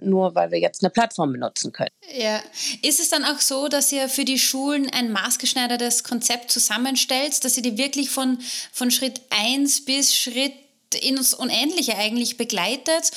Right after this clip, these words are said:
Speaker 2: Oder braucht die Schule tatsächlich vorher schon ein eigenes Konzept, dass man dann wirklich sagt, okay, wir wollen die und die Hardware und ihr bereitet dann die Schule auf die Plattformen vor, die du grad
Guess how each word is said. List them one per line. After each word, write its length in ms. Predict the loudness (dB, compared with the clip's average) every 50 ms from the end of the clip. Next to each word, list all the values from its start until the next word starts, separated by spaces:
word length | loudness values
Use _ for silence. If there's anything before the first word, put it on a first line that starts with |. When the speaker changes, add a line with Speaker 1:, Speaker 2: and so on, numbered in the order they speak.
| -4 -10 -6 -2
Speaker 2:
Oder 300 | 0 2 2 4 2 2
braucht 400 | 0 0 0 0 0 -2 -2 -2
die 100 | 0 0
Schule 420 | 0 0 0 0 0 0 0 0
tatsächlich 520 | 0 -2 0 0 0 0 0 -2 -2 -2
vorher 260 | 0 0 2 2 2 0
schon 140 | 0 -2
ein 100 | -2 -2
eigenes 420 | 0 -2 -2 0 0 0 0 0 0
Konzept, 440 | -2 -2 -2 0 0 0 0 -2 -2
dass 80 | -2
man 100 | -2 -2
dann 140 | -2 -2 -2
wirklich 240 | -2 -2 -2 -2 -2
sagt, 160 | -2 -4 -4
okay, 240 | -6 -4 -2 -2 0
wir 100 | 0 0
wollen 220 | 2 0 0 0
die 160 | -2 -2 -2
und 160 | -2 -2 -2 -2
die 120 | -2 0
Hardware 460 | 0 0 0 0 -2 0 0 0 0
und 160 | 0 -2 -2
ihr 120 | -2 -2 -2
bereitet 500 | -2 0 0 0 0 0 -2 -2 -2 0
dann 200 | -2 -2 -4 -6 -6 -8 -8 -8 -6 -4 -2
die 80 | -2 -2
Schule 260 | 0 0 0 0 0
auf 120 | 0 -2
die 100 | -4 -4
Plattformen 800 | -2 -2 -2 0 0 0 0 0 0 0 0 -2 -2 -4 -6 -6
vor, 220 | -4 -2 -2 -2 -2
die 100 | -2 -4
du 100 | -4 -4
grad 360 | -2 -4 -4 -4 -6 -16